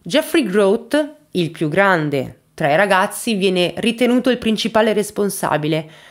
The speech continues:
ma è l'unico a dichiararsi non colpevole. Data la quantità di prove a suo carico, viene dichiarato colpevole e condannato a cinquanta anni di detenzione.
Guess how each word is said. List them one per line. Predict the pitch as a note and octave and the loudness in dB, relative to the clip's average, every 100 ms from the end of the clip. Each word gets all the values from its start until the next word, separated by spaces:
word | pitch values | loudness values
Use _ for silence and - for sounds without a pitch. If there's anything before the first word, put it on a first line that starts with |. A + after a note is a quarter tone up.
| - - | -18 -2
ma | G#3+ A3+ | 2 4
è | A3 | 4
l'unico | A#3+ A#3 B3 B3 A#3 B3 B3 | 2 2 2 2 0 0 0
a | G#3+ | 0
dichiararsi | F#3 - G3+ D#3+ E3+ - | -2 -4 -2 -2 -4 -2
non | G3 G3+ | 0 0
colpevole. | A3+ C4+ C4 F3+ C#3+ D3 D3 _ | 0 -2 -2 -4 -4 -6 -8 _
Data | A#3 D4 D4+ | 2 2 4
la | B3 | 2
quantità | A3+ A3 A3 A#3+ | 2 2 2 0
di | A3+ | 2
prove | A3+ A#3+ G3+ | 2 2 2
a | |
suo | G3+ C4 | 0 -2
carico, | B3+ B3+ A#3+ B3 B3+ C4 | 0 2 2 0 0 0
viene | A3 G#3+ | 2 2
dichiarato | G#3 G3+ A3 G3+ G3 | 0 2 2 2 0
colpevole | F#3 A#3 A3+ A#3+ B3 B3 | 0 0 2 2 2 2
e | A#3+ | 2
condannato | A3+ G3 D4 G3+ G#3 | 0 0 2 0 0
a | G#3+ | 0
cinquanta | G#3 - A3 G3+ - G#3+ G#3+ G#3+ | -2 -4 -2 -2 -2 -2 0 0
anni | A3 A#3 A3+ | 0 0 -2
di | F3 | -2
detenzione. | E3 D#3 D#3 D#3 - A#2 C2+ - D#3 | -4 -4 -4 -6 -6 -6 -6 -8 -12